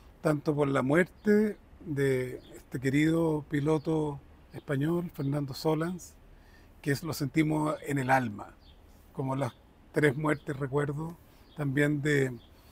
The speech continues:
de piloto el año pasado, ¿no? Particularmente en Galvarino.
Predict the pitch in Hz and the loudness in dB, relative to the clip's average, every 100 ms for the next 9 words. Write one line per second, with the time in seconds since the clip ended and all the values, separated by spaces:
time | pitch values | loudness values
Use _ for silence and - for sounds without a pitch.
0 | - - 151 135 139 147 151 151 151 139 | -20 -10 -6 0 2 2 2 0 0 -2
1 | 131 175 160 120 135 151 147 - 143 147 | -6 -4 -4 -4 -6 -8 -8 -6 -4 -2
2 | 147 143 151 143 135 131 147 135 | -2 -4 -6 -4 -6 -4 -6 -6